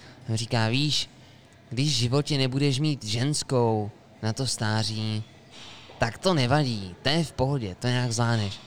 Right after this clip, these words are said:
Ale prosím tě, hlavně měj ty děti,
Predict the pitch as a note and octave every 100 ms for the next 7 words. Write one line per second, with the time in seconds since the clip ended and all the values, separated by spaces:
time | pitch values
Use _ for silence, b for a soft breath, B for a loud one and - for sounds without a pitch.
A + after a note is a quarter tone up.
0 | - A2+ A#2 A#2+ A#2+ B2 C3+ C3+ A2+ F#2
1 | - B B A#2 B2 C3 B2 C#3 C#3 C#3
2 | C3 B2+ C3 A2+ A#2 A2 G2+